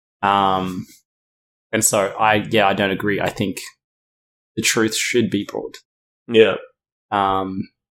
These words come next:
Speaker 2: And I think that kinda s-, comes down to one of the, the topics of the whole movie, or Batman in general, um, or the whole trilogy,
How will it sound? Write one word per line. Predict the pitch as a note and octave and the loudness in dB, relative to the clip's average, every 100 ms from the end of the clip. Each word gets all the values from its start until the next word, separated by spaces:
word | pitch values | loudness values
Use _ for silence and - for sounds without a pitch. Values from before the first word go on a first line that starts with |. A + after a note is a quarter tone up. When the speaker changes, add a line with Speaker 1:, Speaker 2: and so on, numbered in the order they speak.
| _ _ _ - - - _ | _ _ _ -20 -20 -20 _
Speaker 2:
And | D3 | 2
I | C#3+ | 4
think | F#3 A3 | 2 4
that | E3+ C3 | 2 2
kinda | - D3+ C3 | 2 2 2
s-, | - - _ _ _ _ _ _ - | -2 -6 _ _ _ _ _ _ -4
comes | - D3 B2+ | 0 0 0
down | B2 C3 C3+ | 0 0 -2
to | C#3 A#2 G2+ G#2 - _ _ _ _ _ _ | -2 0 0 -4 -12 _ _ _ _ _ _
one | B2+ B2+ | 2 2
of | |
the, | A#2 G2+ _ - | 0 -8 _ -8
the | |
topics | - B2+ C3 C3 | -4 -2 -2 -2
of | |
the | A#2+ | -2
whole | - B2+ | 4 4
movie, | A2+ G#2+ A#2 A#2 G#2+ C3+ _ _ _ | 4 -2 -2 -4 -6 -8 _ _ _
or | C3 | 0
Batman | B2+ A#2+ B2+ | 2 2 -2
in | A#2+ | -2
general, | A#2 A2+ B2 A2+ A#2 C#3+ - - - _ _ _ _ _ - | -4 -2 0 0 0 -4 -12 -20 -20 _ _ _ _ _ -4
um, | A2+ | 0
or | A2+ | 2
the | C3+ | 2
whole | D3+ C#3 | 4 4
trilogy, | - C3+ D3 C3+ G2+ C#3 | 2 4 4 4 -2 -4